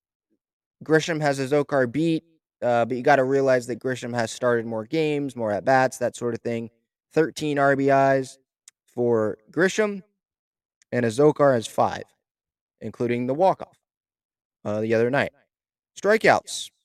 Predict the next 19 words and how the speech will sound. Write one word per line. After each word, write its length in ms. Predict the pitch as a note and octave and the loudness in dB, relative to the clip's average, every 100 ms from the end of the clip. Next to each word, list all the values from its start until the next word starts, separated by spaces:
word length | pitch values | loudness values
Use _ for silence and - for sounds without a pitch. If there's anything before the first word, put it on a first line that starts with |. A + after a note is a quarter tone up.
| _ _ _ _ _ _ | _ _ _ _ _ _
Now, 200 | B2+ B2 | -2 2
obviously, 500 | B2+ C3 C3+ - C#3+ | 4 2 0 -4 -6
here, 320 | B2 F#3 G3+ F3 | -4 2 2 2
this 200 | D3+ C#3+ | -6 -12
is, 160 | B2+ | -6
might 220 | C3+ C3 | -4 -4
be 120 | C3+ C3 | -4 -2
a 60 | |
little 240 | B2+ C3+ B2 | -2 -2 0
bit 240 | B2 A2+ _ _ _ _ _ _ _ _ _ _ _ _ | -2 -4 _ _ _ _ _ _ _ _ _ _ _ _
misleading, 680 | B2+ B2+ - A#2 A2+ C#3 F#3 _ _ _ _ | -10 -8 -6 -6 -4 -4 -6 _ _ _ _
but 360 | D#3 C3+ C#3+ - - | 2 2 2 -2 -2
I've 320 | B2 A#2+ - _ _ _ _ _ _ _ _ - | -2 -2 -8 _ _ _ _ _ _ _ _ 0
also 640 | C#3 C#3+ D3+ C3+ B2+ A#2 _ _ _ _ _ _ - | 0 2 0 0 0 -4 _ _ _ _ _ _ -14
set 320 | - C#3+ B2 | -4 -4 -2
an 140 | A#2+ | -4
on-pace 600 | A2+ C3 A#2+ - D3+ C#3+ | -2 -4 -4 -6 -8 -8
stat 420 | - A#2 G#2 G#2 _ | -8 -4 -2 -4 _
for, 180 | - A2 | -10 -10